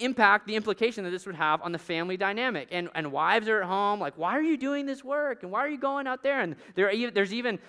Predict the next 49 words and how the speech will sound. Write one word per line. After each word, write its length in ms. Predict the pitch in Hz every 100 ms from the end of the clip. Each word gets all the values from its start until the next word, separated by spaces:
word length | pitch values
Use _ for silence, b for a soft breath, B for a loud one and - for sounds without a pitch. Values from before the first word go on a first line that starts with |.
| B B
reports 560 | 175 - 202 220 226 -
that 260 | 185 170 175
they're 100 | 160
selling 400 | - 202 214 208
some 140 | 214
of 100 | 196
their 120 | 165
children 600 | - 196 208 208 220 214
into 240 | 175 165 139
slavery 800 | - - 147 165 220 220 240 240
because 300 | 185 175 151
they're 120 | 156
in 60 |
such 240 | 135 156 - -
poverty. 720 | 160 190 214 226 240 240 226 B B B B
And 140 | 202
there, 180 | 233 240
there's 240 | 226 285
some 180 | 240 240
other 200 | 196 208
s-, 100 | 196 -
dynamics 480 | 190 190 190 202 185
behind 260 | 180 190
the 40 | 170
scenes 380 | 180 180 180
where 160 | 156 160
there's 200 | 156 139
oppression 580 | 117 175 175 - 160 156
from 160 | 147
the 80 | 131
leaders 320 | 143 160 160
of 60 | 127
the 60 | 120
city 400 | 151 143 147 139
and 80 |
they're 80 | 120
taxing 440 | 113 143 139 147 139
them 160 | 135
and 80 | 123
do 80 | 147
all 100 | 156
the 60 |
sort 220 | 135 147 135
of, 80 | - B B B
you 80 |
know, 80 | 170
kind 140 | 175 160
of 100 | -
corrupt 460 | 175 175 180 -